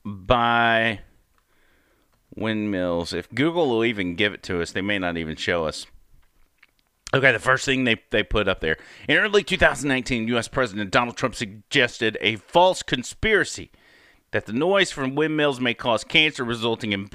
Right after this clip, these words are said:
backlash against his claims from politicians across the spectrum. Blah, blah, blah, blah. Um, okay, so Google has set this up to where you cannot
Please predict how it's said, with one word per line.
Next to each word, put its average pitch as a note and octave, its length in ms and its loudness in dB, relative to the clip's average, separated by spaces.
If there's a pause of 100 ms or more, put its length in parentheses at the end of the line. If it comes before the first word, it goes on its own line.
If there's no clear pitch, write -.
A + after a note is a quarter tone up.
backlash D3 640 2 (420)
against B2+ 360 -2
his A#2+ 160 -4
claims C#3+ 420 0
from A2 160 -4
politicians B2+ 760 0
across B2+ 360 0
the G#2+ 120 -8
spectrum. E2 540 -2
Blah, G#2+ 140 2
blah, G2+ 160 0
blah, F2 220 0
blah. A2 500 4 (800)
Um, A2 1040 4 (1800)
okay, F#2+ 640 0
so B2+ 240 0
Google G3 440 2
has B2+ 160 -2
set - 320 0
this B2 180 -2
up G#2+ 480 4 (200)
to A2 180 0
where G#2 580 4 (1120)
you A#2 160 -4
cannot A#2+ 1500 0